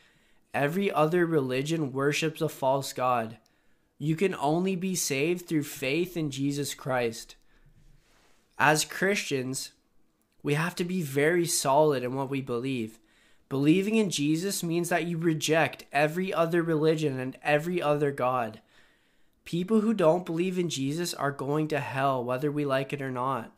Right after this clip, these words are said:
They are worshiping false gods and they are deceived. We have to preach the gospel to them in hopes that they will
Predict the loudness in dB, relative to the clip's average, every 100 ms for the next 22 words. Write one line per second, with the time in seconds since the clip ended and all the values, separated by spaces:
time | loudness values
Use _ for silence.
0 | _ _ _ _ _ -8 0 4 4 4
1 | 2 2 0 -2 -2 -2 2 4 2 -2
2 | 0 2 2 0 -4 -2 -2 -2 -4 -4
3 | -4 -4 -4 -6 -12 _ _ _ _ _
4 | _ -2 0 2 0 -4 -4 -4 -4 -2
5 | -2 2 6 6 4 -2 -2 0 0 0
6 | -2 -4 -2 -2 0 -2 0 0 2 0